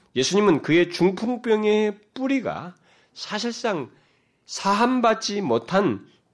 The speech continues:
죄로 말미암은 것이다라고 하는 것을 여기서 말을 해주고 있습니다. 주님은 이 중풍병자를 고치시면서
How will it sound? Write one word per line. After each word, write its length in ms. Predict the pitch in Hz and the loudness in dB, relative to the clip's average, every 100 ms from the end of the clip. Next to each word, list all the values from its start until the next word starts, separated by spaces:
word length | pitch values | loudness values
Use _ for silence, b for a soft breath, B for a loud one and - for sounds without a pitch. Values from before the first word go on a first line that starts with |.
| _ | _
죄로 800 | - - 104 117 165 208 226 226 | -10 -6 -2 2 2 4 4 4
말미암은 480 | 196 180 170 135 90 | 4 2 -2 -4 -10
것이다라고 560 | 76 - - 87 90 | -14 -16 -16 -14 -12
하는 140 | 95 98 | -10 -12
것을 360 | 98 185 214 b b | -8 -8 -10 b b
여기서 440 | 95 78 78 151 185 | -18 -16 -16 -16 -16
말을 260 | - - 92 | -16 -18 -18
해주고 260 | - - | -20 -18
있습니다. 460 | - - - _ _ _ _ _ _ b b b b b b b | -14 -16 -16 _ _ _ _ _ _ b b b b b b b
주님은 380 | - 160 226 220 | -2 4 6 6
이 160 | 143 117 | 4 2
중풍병자를 1120 | - 214 262 277 262 254 247 226 226 226 226 | 0 0 2 4 2 2 0 2 2 2 0
고치시면서 960 | - - - 190 185 123 90 135 190 | 0 0 0 -2 -4 -4 -4 -6 -8